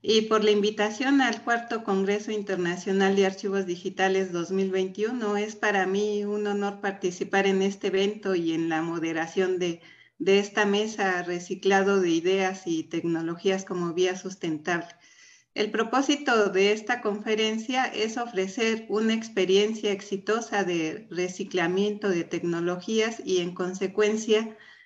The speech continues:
de ideas para aprovechar de forma sustentable la tecnología para la preservación.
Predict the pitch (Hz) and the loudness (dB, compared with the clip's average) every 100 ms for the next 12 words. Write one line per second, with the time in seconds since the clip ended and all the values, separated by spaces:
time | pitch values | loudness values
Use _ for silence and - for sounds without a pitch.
0 | - 190 196 190 208 240 226 214 220 190 | -8 4 4 6 4 4 4 2 -2 -2
1 | 175 175 180 175 175 214 208 214 214 208 | -2 0 -2 -2 -2 -2 2 0 0 -2
2 | 214 220 220 196 202 196 196 208 202 220 | -2 -2 -4 -2 0 0 2 2 4 2
3 | 202 170 175 175 175 170 175 - 208 196 | 2 0 -2 -2 0 0 -2 0 2 2
4 | 196 180 165 156 151 170 165 - 175 175 | 0 -2 0 -2 -4 -4 -4 -2 -4 -2
5 | 165 156 165 - 180 175 | -2 0 -2 2 2 2